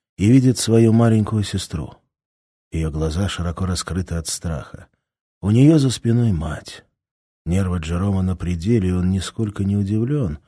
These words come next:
но знает, что опасность не миновала. «Что вы сделали?» — кричит девочка. «Что вы с ним сделали?» Джером поворачивает голову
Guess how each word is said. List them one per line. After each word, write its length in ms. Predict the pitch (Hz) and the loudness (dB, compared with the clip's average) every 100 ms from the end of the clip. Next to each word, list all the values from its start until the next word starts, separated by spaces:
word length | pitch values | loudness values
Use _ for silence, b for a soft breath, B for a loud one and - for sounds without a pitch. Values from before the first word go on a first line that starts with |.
| _ _ _ - | _ _ _ -4
но 160 | 98 | -2
знает, 380 | 95 117 127 110 | 0 0 0 -2
что 260 | - 101 95 | -4 -4 -4
опасность 720 | - 120 110 101 101 - - | -2 -2 -2 -4 -4 -4 -4
не 180 | 92 98 | -2 0
миновала. 720 | 95 92 92 82 71 62 - _ _ _ _ _ | 0 0 -2 -4 -8 -12 -16 _ _ _ _ _
«Что 480 | - - - 226 233 | -10 -10 0 2 2
вы 140 | 262 208 | 2 -2
сделали?» — 800 | 160 156 269 254 240 220 190 151 | -4 -2 4 6 6 4 4 4
кричит 420 | - 113 - 95 | 2 -4 -4 -6
девочка. 480 | 87 85 80 - 80 | -4 -4 -6 -10 -10
«Что 540 | - - - 254 262 | -10 -6 6 8 10
вы 100 | 233 | 8
с 160 | 196 - | 4 -2
ним 420 | 269 294 233 151 b b _ - | -2 -2 -4 -8 b b _ -8
сделали?» 1120 | 95 98 131 285 277 254 240 208 175 92 - _ _ _ 73 | -6 -4 4 6 6 4 -2 2 2 2 -2 _ _ _ -10
Джером 440 | 82 92 120 98 | -4 0 0 0
поворачивает 600 | 90 95 107 98 98 90 | -2 -2 -2 -2 -4 -4
голову 580 | 82 135 135 113 87 | -2 0 2 0 -2